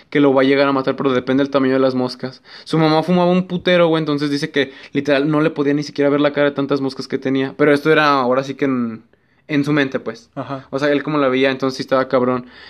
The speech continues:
Speaker 1: Eh, pues imagínate, güey, saber c-, quién se va a morir, solo verlo, güey.
Speaker 2: Chale, entonces
Speaker 1: Ajá.
Speaker 2: era siempre, o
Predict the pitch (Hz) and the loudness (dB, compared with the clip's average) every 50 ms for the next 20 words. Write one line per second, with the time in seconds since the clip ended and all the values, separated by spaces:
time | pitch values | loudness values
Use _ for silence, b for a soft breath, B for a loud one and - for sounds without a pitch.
0 | B B - 135 131 131 135 131 127 131 131 127 135 139 143 143 156 143 147 143 | B B 0 2 2 2 2 0 0 0 2 2 0 0 0 0 2 2 2 2
1 | 139 - 135 123 123 120 - - 131 - _ - - _ - 143 143 135 156 151 | 2 2 0 0 0 -2 -4 -10 -16 -16 _ -20 -16 _ 0 0 2 2 2 0
2 | 147 147 143 139 143 135 135 - - - - - 143 143 143 143 143 135 139 135 | 0 0 2 2 0 0 -2 -6 -16 -12 -10 -4 0 2 2 4 4 2 2 0
3 | 127 131 135 135 131 131 131 131 _ _ _ _ _ _ _ _ - - 143 131 | 0 -2 -2 -2 -2 -4 -6 -10 _ _ _ _ _ _ _ _ -16 -14 -14 -14
4 | 131 - 143 151 151 - 165 160 147 190 196 190 170 170 190 180 190 196 185 185 | -14 -16 -14 -12 -6 -2 0 0 2 2 2 2 2 2 2 2 2 0 0 0
5 | 185 175 | -2 -4